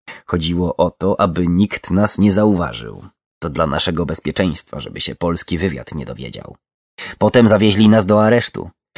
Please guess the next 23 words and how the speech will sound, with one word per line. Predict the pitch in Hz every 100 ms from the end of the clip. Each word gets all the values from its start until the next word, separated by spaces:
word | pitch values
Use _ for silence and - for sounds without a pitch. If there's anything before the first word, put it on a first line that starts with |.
| -
Trzymali | - 104 117 165
w | 135
odrębnych | 123 123 107 101 95
celach | - 127 87 - -
i | 90 85
przesłuchiwali | 101 95 98 - 87 113 120 110
po | 101
kilkanaście | - 104 98 101 104 - 95
godzin | 98 82 90 78
dziennie. | 76 57 50 50 - _ _ _ -
Nie | 98 131
wierzyli, | 117 123 101 117 131
że | 101 98
mogliśmy | 104 104 104 - 98
tym | - 101 98
małym | 98 147 139 143
kajakiem | - 98 113 - 90
przepłynąć, | - 85 - 101 95 92 - - - - -
gdy | 76 85
na | 104 107
morzu | 113 85
był | 69 101
sztorm. | 92 - 120 95 65 60 50